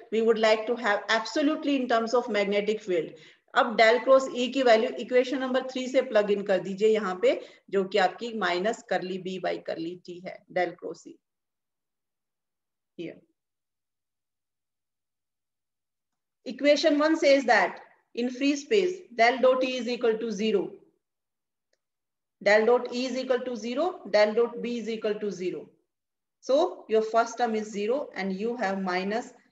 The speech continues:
del dot del E is equal to minus बाहर निकाल दिए, दीजिए mu naught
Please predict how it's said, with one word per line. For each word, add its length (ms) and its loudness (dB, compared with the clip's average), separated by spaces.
del 340 2
dot 460 -6
del 320 0
E 360 -4
is 200 -4
equal 460 0
to 260 -8
minus 640 2
बाहर 280 2
निकाल 360 4
दिए, 200 0
दीजिए 300 0
mu 300 2
naught 280 2